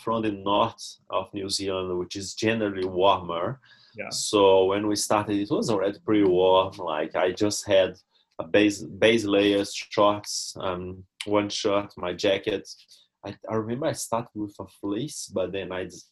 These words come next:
Speaker 1: I thought I was going to need any more, so I just dropped in Kaitaia with, like, fir-, first hundred Ks. So yeah, one shirt,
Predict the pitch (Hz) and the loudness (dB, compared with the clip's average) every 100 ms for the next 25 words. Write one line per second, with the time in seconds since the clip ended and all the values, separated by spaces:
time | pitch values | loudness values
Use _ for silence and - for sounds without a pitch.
0 | - 85 82 95 85 - 87 92 - 87 | -16 -14 -6 -6 -6 -8 -14 -14 -12 -14
1 | 87 - 87 87 87 82 85 82 - 90 | -14 -14 -14 -12 -12 -10 -6 -6 -4 -6
2 | 92 92 - 87 87 - - 85 80 82 | -6 -8 -4 -4 -4 -6 -6 -6 -4 -4
3 | 85 92 - _ _ _ - 87 - 80 | -2 -4 -6 _ _ _ -10 -8 -4 -6
4 | - - 92 - - 95 - 87 92 90 | -8 -8 -8 -8 -2 -2 -2 -8 -6 -6
5 | - - 90 92 85 - - _ _ _ | -8 -4 0 0 -2 -8 -16 _ _ _
6 | _ - - 95 92 92 92 117 117 85 | _ -14 -4 0 2 2 4 6 8 6
7 | 87 87 101 110 110 110 107 - 113 110 | 2 -2 2 2 2 -4 -6 0 4 6
8 | 107 | 4